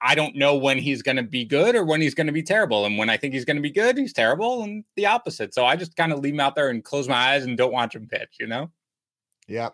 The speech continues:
Speaker 2: the Jays have won five in a row and eight of nine
Speaker 1: Let's go.
Speaker 2: now. Meanwhile, the Yankees have lost three in a row and seven of nine. So there's a lot of, uh, the playoff races are getting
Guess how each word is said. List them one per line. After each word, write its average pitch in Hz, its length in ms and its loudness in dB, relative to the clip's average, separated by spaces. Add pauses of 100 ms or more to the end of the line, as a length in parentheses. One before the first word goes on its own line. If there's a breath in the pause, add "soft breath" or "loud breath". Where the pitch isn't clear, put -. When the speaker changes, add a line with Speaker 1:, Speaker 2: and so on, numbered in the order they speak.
(120)
Speaker 2:
the 127 120 -4
Jays 147 440 -2
have 147 260 0
won 131 460 -8
five 131 280 -2
in 123 100 -10
a 120 40 -10
row 120 300 -6
and 107 100 -16
eight 123 260 -10
of 107 200 -12
nine 113 600 -8
Speaker 1:
Let's - 240 -4
go. 110 220 0
Speaker 2:
now. 107 180 -4
Meanwhile, 135 720 -4
the 104 140 -14
Yankees 120 580 -8
have 113 160 -12
lost 113 480 -8 (100)
three 147 240 -6
in 139 100 -6
a 123 60 -8
row 110 440 -8
and 101 160 -14
seven 151 440 -4
of 104 160 -12
nine. 104 400 -12
So 104 460 -10 (240 soft breath)
there's 110 140 -14
a 123 40 -4
lot 127 280 0
of, 170 240 -4
uh, 117 100 -12
the 104 160 -14
playoff 143 400 -6
races 110 320 -12
are 110 80 -10
getting 107 320 -14